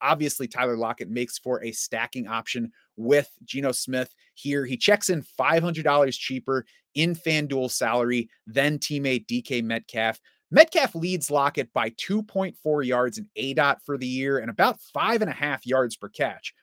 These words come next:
But Lockett leads Metcalf by zero point eight receptions per game, by nine percentage points in success rate.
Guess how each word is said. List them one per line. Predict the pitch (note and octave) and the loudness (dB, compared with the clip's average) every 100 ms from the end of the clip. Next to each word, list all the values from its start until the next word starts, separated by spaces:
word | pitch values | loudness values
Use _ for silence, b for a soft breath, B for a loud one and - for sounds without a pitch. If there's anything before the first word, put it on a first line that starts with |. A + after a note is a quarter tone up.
| _ | _
But | - G#3 - _ _ _ | 8 8 8 _ _ _
Lockett | B2 D3 F#3+ F3+ | 0 2 2 0
leads | C3 C#3 G#2 | -2 -4 -2
Metcalf | A2+ A#3+ - C3 A#2 A2+ - b b | 4 4 4 -2 0 -2 -6 b b
by | C3+ A2+ | 0 0
zero | G#2 B2 E3 | 0 4 4
point | - C#3 C3 | 4 -2 -2
eight | B2 | -4
receptions | - D3+ D3+ D#3+ - | -2 -2 -2 -4 -6
per | D3 | -6
game, | C3+ C#3 C#3 B2 _ - | -2 -2 -2 -6 _ -4
by | B2+ A#2 | 0 0
nine | G#2 A2 C3+ D3 | 0 -2 -2 -2
percentage | D3 - C#3+ C#3 - | -4 -4 -4 -4 -8
points | C3+ C3+ B2+ | -6 -4 -6
in | - A#2+ | -8 -8
success | - - - D#3 D#3+ - | -8 -4 0 0 0 -2
rate. | D3+ D3+ D3 | 0 0 0